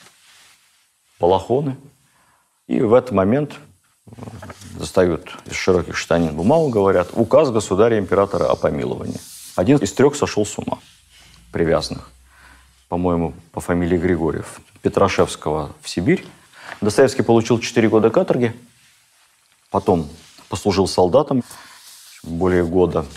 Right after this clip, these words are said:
Жизнь его перевернулась полностью. Он стал очень консервативным,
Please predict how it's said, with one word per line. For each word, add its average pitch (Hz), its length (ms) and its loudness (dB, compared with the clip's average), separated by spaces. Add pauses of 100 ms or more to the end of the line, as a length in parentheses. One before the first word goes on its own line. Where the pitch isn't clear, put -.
Жизнь 98 300 -2
его 90 100 0
перевернулась 87 560 0
полностью. - 560 -8
Он - 100 -10
стал 78 340 -2 (220)
очень - 300 -4
консервативным, - 720 -8